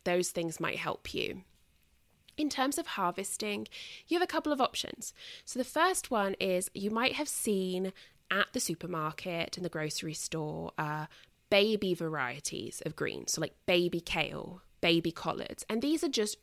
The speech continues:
really, really young, small leaves. It's just as the plant is young. So you can definitely harvest when they are that size. And for a beautiful salad of tender baby leaves, um,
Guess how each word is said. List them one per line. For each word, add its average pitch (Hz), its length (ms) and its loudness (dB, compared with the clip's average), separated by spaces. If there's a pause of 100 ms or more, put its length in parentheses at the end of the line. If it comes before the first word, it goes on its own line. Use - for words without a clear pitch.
(140)
really, 190 280 2
really 185 160 2
young, 165 600 0
small 151 760 0 (760)
leaves. - 460 0 (100)
It's - 240 0
just 180 220 0
as 180 180 6
the 190 80 -2
plant 160 420 0
is 180 160 0
young. 226 340 0 (640)
So - 200 2
you 269 240 4
can 311 380 0 (180)
definitely 262 420 2
harvest 202 800 0
when 190 180 2
they 180 120 2
are 165 160 2
that - 220 0
size. 196 600 0 (340)
And 185 400 6
for 190 200 2
a 175 180 2 (120)
beautiful 208 440 0
salad 220 680 2
of 160 180 0 (360)
tender 185 680 4 (120)
baby 165 340 0
leaves, 170 560 0 (600)
um, 180 460 0